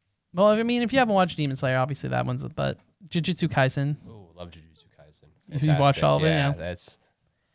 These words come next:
Speaker 1: That's
Speaker 2: Like
Speaker 1: definitely, like, right up the alley of, like, a, um,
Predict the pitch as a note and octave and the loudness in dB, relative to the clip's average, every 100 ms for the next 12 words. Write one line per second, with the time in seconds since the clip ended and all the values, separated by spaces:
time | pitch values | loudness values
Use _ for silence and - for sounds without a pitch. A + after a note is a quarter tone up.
0 | _ _ _ - D3+ D3 - C#3+ E3 D#3 | _ _ _ -6 -4 -4 -2 -2 0 -2
1 | C#3 C3 C3 B2+ B2 C#3+ B2 A#2+ B2 A#2+ | -2 -2 -2 -2 -2 -4 -2 0 0 -4
2 | A#2+ A#2+ A#2+ B2 A#2+ B2 A#2+ A#2+ B2+ | -6 -6 -6 -4 -6 -4 -4 -6 -8